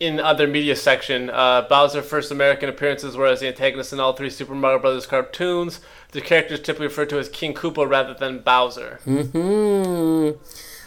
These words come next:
Speaker 2: Aha! Look what I did! I figured it
Speaker 1: Yeah.
Speaker 2: out.
Speaker 1: In nineteen eighty-nine, Bowser, again referred to as King Koopa, hosted a live-action show entitled King Koopa's Cool Cartoons.
Speaker 2: <laughs> Sick.
Speaker 1: Those all start with Ks.
Speaker 2: <laughs> That sounds fun. They're all with
Speaker 1: Yeah.
Speaker 2: Ks. Oh, boy. <laughs>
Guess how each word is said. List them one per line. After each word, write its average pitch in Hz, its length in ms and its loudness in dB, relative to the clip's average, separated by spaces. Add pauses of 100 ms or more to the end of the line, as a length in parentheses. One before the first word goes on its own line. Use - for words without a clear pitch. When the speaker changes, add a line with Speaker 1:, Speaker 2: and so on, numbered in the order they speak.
(120)
Speaker 2:
Aha! 208 1040 6
Look 147 260 0
what 165 100 6
I 165 120 6
did! 190 640 4
I - 60 -2
figured 147 360 2
it 151 40 6
Speaker 1:
Yeah. 139 240 6
Speaker 2:
out. 120 160 -2 (320)
Speaker 1:
In 170 120 4
nineteen 170 280 2
eighty-nine, 165 360 2
Bowser, 151 380 4
again 143 340 0
referred 135 260 -4
to 139 80 -4
as 127 100 -4
King 143 160 -8
Koopa, 135 360 -2
hosted 147 300 2
a 135 40 6
live-action 165 640 4
show 170 300 2
entitled 160 400 -2
King 185 220 -4
Koopa's 170 360 -4
Cool 190 260 -2
Cartoons. 180 760 -2
Speaker 2:
<laughs> 151 140 -4
Sick. 139 280 2
Speaker 1:
Those - 80 -4
all 165 160 4
start 175 240 4
with 151 160 4
Ks. 131 540 2
Speaker 2:
<laughs> - 0 -
That 135 160 -4
sounds 131 200 -4
fun. 127 280 -8 (180)
They're 165 160 0
all - 180 0
with 143 100 -2
Speaker 1:
Yeah. 135 300 6
Speaker 2:
Ks. - 340 -6
Oh, 196 220 6
boy. 160 360 6
<laughs> 120 100 -8